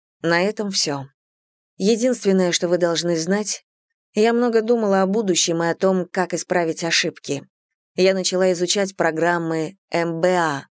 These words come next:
представляете, в моем возрасте. Если мне посчастливится получить образование —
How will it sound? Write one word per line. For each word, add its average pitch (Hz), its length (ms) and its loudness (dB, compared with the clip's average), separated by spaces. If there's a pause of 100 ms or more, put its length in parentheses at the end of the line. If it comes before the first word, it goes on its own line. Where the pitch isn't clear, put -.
(200)
представляете, 165 920 -2 (300)
в 151 160 -2
моем 170 380 2
возрасте. 147 760 -2 (800)
Если 214 320 2
мне 196 220 2
посчастливится 185 760 0
получить 175 480 0
образование — 170 920 -2